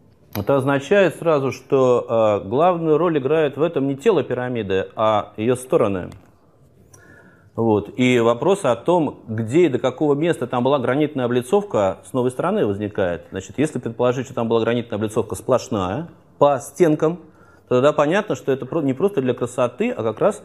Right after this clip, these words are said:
эти стенки и участвовали в этой игре сейсмика и электричества. Вот, так вот, а, значит, эм,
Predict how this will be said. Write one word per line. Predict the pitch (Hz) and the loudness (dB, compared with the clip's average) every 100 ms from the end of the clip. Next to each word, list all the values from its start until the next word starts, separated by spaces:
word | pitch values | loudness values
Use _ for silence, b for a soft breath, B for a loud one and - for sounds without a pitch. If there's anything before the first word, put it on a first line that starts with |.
| B | B
эти | 131 131 | -4 -4
стенки | 127 196 220 131 | -2 0 0 -2
и | - 127 | -4 0
участвовали | 123 - 196 196 139 | 0 2 0 2 0
в | 139 | 0
этой | 139 131 | 2 0
игре | 127 190 | 2 0
сейсмика | 185 160 160 151 143 | 2 -4 -2 0 0
и | |
электричества. | 139 135 107 - - 92 101 _ _ _ _ _ B B B B B B B B B B - | 0 -2 -6 -8 -14 -16 -16 _ _ _ _ _ B B B B B B B B B B 0
Вот, | 156 156 104 | 2 4 2
так | 120 | 0
вот, | 202 247 | 2 2
а, | - 156 143 139 135 123 | 2 2 2 0 -2 -6
значит, | 131 160 170 175 170 147 | -2 -2 2 -2 -2 -4
эм, | 131 120 | -2 -4